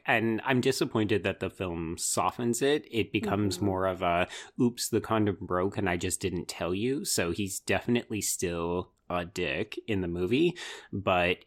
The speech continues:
Speaker 1: in the novel, it is full on just, "Oh, you're trying to control her life and her body."
Speaker 2: And it's really important to remind us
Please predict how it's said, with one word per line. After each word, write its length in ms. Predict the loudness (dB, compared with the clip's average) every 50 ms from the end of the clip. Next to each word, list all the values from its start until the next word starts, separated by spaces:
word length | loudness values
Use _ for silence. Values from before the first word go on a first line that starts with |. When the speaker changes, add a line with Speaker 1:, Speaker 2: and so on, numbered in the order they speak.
| _ _
Speaker 1:
in 500 | 2 2 2 2 0 0 0 0 -2 -4 _ _ _
the 120 | 0 0 0
novel, 960 | 2 2 2 2 2 2 2 0 -2 -2 0 0 0 0 0 -2 -2 -4 -8 _ _ _ -2
it 160 | 0 2 2
is 640 | 2 2 2 2 2 2 0 -2 -2 -2 -2 -2 -4 -6 _ _ _ _ _ _ _ _
full 360 | 0 2 4 4 4 4 4
on 560 | 2 0 0 0 0 0 0 -2 -2 -4 -6 -2
just, 340 | -2 -2 0 0 -2 -4 -6 -12 _ _
"Oh, 380 | 0 2 2 4 4 2 0 -2 0
you're 200 | 2 2 2 2 2
trying 280 | 0 0 2 2 2 0
to 80 | 0
control 560 | 0 0 -2 -2 -2 -2 -2 -2 0 0 -2
her 160 | 0 0 0 0
life 320 | 0 0 -2 -2 -2 -2
and 100 | -6 -6
her 160 | -4 -4 -4
body." 460 | -2 -2 -4 -4 -4 -6 -8 -8 -10 _ _ _ _ _ -20 -20 _ _ -20 -20 _ _ _ _ -2
Speaker 2:
And 260 | 2 2 2 2 0 -4 _ _
it's 220 | -4 -4 -2 -2 -2
really 220 | -2 0 0 2 2
important 540 | 2 0 -2 -4 -8 -6 -6 -8 -10 -8 -8
to 120 | -8 -6 -4
remind 840 | -4 -2 -2 0 -2 -2 2 4 6 6 6 4 -2 -6 -8 -10 -16 _ _ _ _ _ _ -2
us 240 | -2 -2 -4 -6